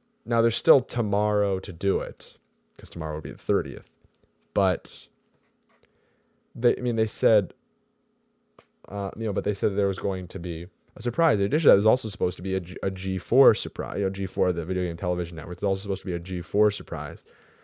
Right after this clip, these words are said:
Um, by the way, well, f-, one, the big story was the one about Nintendo, where, where's Nintendo surprise? The, the less big story that Fish Musician ninety-nine brought up on the message boards was that G four was also supposed to have something.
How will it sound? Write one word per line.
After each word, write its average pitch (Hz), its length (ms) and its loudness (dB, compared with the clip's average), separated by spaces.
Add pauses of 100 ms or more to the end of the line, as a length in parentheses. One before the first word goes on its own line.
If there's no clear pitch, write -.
(280)
Um, 90 260 -4
by 117 120 8
the 117 60 10
way, 107 40 8
well, 101 80 6
f-, 98 240 -4
one, 107 320 0
the 117 60 -2
big 135 240 4
story 101 280 6
was 92 160 2
the 95 60 -2
one 90 220 0
about 82 340 -4
Nintendo, 95 320 -4
where, 85 180 -4
where's 82 220 -4
Nintendo 80 260 -6
surprise? - 400 -8 (360)
The, 104 100 0 (140)
the 98 180 -4 (140)
less 151 340 0
big 92 240 -4
story 85 300 -2
that 82 280 -6
Fish - 300 -2
Musician 90 480 -4
ninety-nine 87 480 -2
brought 80 220 -2
up 76 120 -4
on 64 100 -6
the 80 60 -12
message 98 360 -6
boards 67 340 -8 (960)
was 98 200 0
that 98 100 2
G 92 200 -2
four 131 220 4
was 95 100 2
also 117 220 4
supposed 82 360 -6
to 82 60 -6
have 64 200 -6
something. - 340 -14